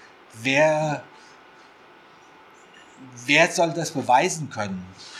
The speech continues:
Eine solche Option auf die Zukunft haben wir nicht und hat letzten Endes auch die Polizei nicht.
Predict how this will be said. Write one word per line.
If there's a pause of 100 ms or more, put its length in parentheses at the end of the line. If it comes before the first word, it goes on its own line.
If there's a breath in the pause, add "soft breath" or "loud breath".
(180 loud breath)
Eine
solche
Option
auf
die
Zukunft
haben
wir
nicht
und
hat
letzten
Endes
auch
die
Polizei
nicht.